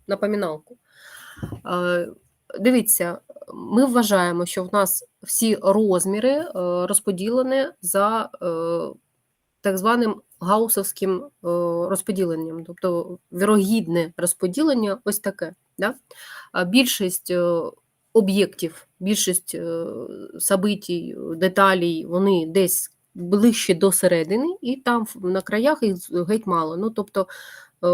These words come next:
ви пам'ятаєте, да? Одна третина всередині це, е, шістдесят, майже, ну, шістдесят п'ять десь відсотків. Е, ще там на крилишках там в нас є там по п'ятнадцять, п'ятнадцять мінус і плюс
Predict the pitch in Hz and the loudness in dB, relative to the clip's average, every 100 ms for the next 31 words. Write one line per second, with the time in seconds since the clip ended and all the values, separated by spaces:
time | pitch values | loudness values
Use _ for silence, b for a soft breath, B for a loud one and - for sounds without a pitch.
0 | 175 170 190 180 _ - 175 196 190 180 | 2 2 0 -2 _ -8 -2 0 2 0
1 | 160 - 170 196 254 208 190 190 - 170 | -2 -4 -4 2 2 2 2 2 0 -6
2 | - 175 160 - 180 175 160 160 165 170 | -2 -2 -2 -2 -2 -2 -4 -6 -8 -10
3 | - - 180 165 165 170 170 175 - 202 | -10 -6 -2 -4 -6 -6 -6 -2 0 2
4 | - 180 - 175 175 165 - 226 - 208 | 4 2 2 0 0 -2 0 0 2 2
5 | 208 202 180 175 156 165 - 185 - 349 | 0 -2 0 0 -2 -6 -6 -4 -2 -2
6 | - 359 - B B B B - 185 180 | 0 -4 -4 B B B B 2 4 4
7 | - 240 226 185 190 196 214 175 165 - | 4 4 4 4 4 6 6 6 2 0
8 | 165 - 165 165 165 165 180 175 160 160 | -4 -4 -6 -2 -2 -2 0 -2 -2 -6
9 | - 175 180 196 196 180 - 175 185 185 | -4 -2 0 2 4 4 2 -6 -6 -2
10 | 165 165 165 175 175 175 160 - - 277 | -4 -4 -8 -2 2 2 0 -4 -2 0
11 | 359 | 0